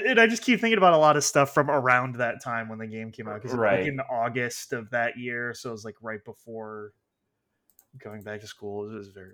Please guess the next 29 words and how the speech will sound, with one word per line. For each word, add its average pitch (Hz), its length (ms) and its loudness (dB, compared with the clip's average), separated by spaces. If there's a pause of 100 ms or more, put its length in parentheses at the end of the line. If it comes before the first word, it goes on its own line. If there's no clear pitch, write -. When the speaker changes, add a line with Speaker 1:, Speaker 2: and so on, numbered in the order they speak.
Speaker 1:
weird. - 200 -20 (160)
Um, 110 320 -14 (1300)
so, 107 340 -16
yeah, 170 280 2 (100)
I, 170 360 6
I 160 100 6
like 147 280 4
Persona 135 360 -6
three 123 220 -8
before. 110 460 -12
I, 107 120 -12 (120)
I - 160 -18
like 107 220 -16
it 117 100 -16
now. 120 300 -14
Still, 117 380 -6
I 113 80 -8
think 117 180 -12
this 110 160 -12
is 110 80 -12
a 110 80 -10
very 110 400 -8
good, 110 540 -6 (580)
uh, 113 220 0 (100)
upgrade 117 540 -10 (220)
in 110 180 -16
most 92 280 -18
ways. - 380 -18 (100)
So, - 300 -20